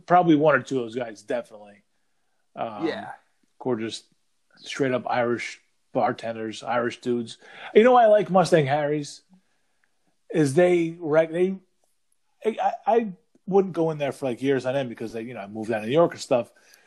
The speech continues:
Speaker 1: And, but you'd go back in and be crowded for,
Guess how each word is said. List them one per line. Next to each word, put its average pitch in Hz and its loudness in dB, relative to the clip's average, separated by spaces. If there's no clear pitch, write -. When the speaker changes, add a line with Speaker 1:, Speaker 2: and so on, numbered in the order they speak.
Speaker 1:
And, 143 0
but 160 4
you'd 156 2
go 185 6
back 156 0
in 156 -4
and 135 -14
be 131 -6
crowded 156 -4
for, 120 -10